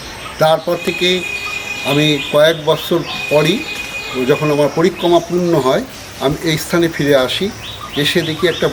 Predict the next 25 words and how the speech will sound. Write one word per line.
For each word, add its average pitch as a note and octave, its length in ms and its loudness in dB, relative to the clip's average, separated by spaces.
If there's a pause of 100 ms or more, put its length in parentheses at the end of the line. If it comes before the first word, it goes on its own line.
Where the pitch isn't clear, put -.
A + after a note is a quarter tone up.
ভগ্ন F#3 360 4
আশ্রম, E3 500 2 (360)
ছোট্ট A3 360 2
এই F#3+ 460 2
টিনের F3 260 -2 (100)
চালাটি D#3 520 4
যে D3+ 100 0
দেখছেন C#3+ 420 -2
এটা F#3+ 260 -4
এখন F#3+ 400 2 (680)
তৃতীয় B3 320 6
সংস্কার, - 540 -2 (320)
তিনবার G3+ 420 6
already F3+ 600 -2
করা C#3+ 200 6
হয়েছে। B2+ 400 -2 (520)
তো D3+ 100 6 (120)
তৃতীয় G3+ 380 2
সংস্কারে F3 560 0
আমাদের E3+ 360 -4
এইখানে E3 480 -2 (160)
আদি D3+ 240 2
শিব F3 220 -2
মন্দির C#3 400 4
আছে, D#3+ 260 2